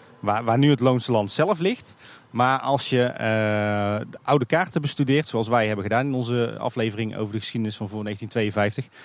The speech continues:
dan zie je dat er ook oude boerderijtjes, eh, aan de andere kant van de Eftelingse straat lagen. Eh, onder meer op de plek, eh, waar de Fata Morgana, eh, nu ligt. En als je dan hier kijkt, dan heb je eigenlijk, ehm, ehm,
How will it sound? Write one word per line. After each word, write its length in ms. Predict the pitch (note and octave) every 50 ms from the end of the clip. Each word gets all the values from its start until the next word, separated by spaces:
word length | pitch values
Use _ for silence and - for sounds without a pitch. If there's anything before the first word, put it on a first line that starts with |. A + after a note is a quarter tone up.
| - - - _
dan 160 | - A#2 A#2+
zie 140 | G#2 C3+ E3+
je 100 | D#3+ D3
dat 120 | C3+ B2+ -
er 100 | A#2+ -
ook 220 | - - G#3 G3+ -
oude 220 | - C#3+ C#3 B2
boerderijtjes, 680 | A2 A#2+ B2 A2+ G#2 G#2+ G#2 G#2 G#2+ - C#3 - - -
eh, 360 | - - A2 A2 G#2+ G#2+ G#2+
aan 140 | - - A2+
de 60 | A2+ - _
andere 260 | - A#3+ B3 A3 F3
kant 220 | - - A2+ G2+
van 100 | - A2+
de 60 | G#2 A2
Eftelingse 360 | G#2+ - - G2 F2+ E2+ G2+
straat 320 | - - F#2+ F#2+ F#2 F#2
lagen. 380 | - F2+ E2 E2+ E2+ G#2+ D#3+ A3 _ _ - - - - _
Eh, 180 | - A#2 B2 -
onder 200 | - C#3 C3+ C3
meer 180 | D3+ F3+ F#3 E3
op 100 | C#3 B2
de 80 | B2 -
plek, 240 | - C#3 B2 - - C#3 - _
eh, 200 | - G#2+ G2+ G2+
waar 140 | G2+ A2 A2+
de 80 | G#2+ A2
Fata 280 | - - A2+ G2+ -
Morgana, 500 | G2+ F#2+ A2 C#3 E3+ E3+ D3 G#2+ F#2+ -
eh, 260 | - - F#2+ F#2+ F#2 F#2+
nu 180 | G2+ G#2 F#2+
ligt. 360 | F2 F#2 - - - - - - - - - - - - _
En 140 | - B2+
als 140 | C#3+ D3 C#3+
je 80 | - D3
dan 220 | C3+ C3+ C3 C3 C3+
hier 280 | C3 D3 E3 D#3+ - -
kijkt, 420 | - - F#3 - D3+ - - - C3+
dan 140 | C#3 C3+ C3+
heb 140 | D3 C3+
je 80 | - C3
eigenlijk, 400 | - C#3 F3 F3 D3+ C#3+ B2+ -
ehm, 440 | - G2+ G#2+ A2 G#2+ G2+ F#2+ F#2+ F#2+ F#2+ _ _ _ _ _ - _ _ _ _
ehm, 440 | - - G#2+ G2+ G2 F#2+ F#2+ F#2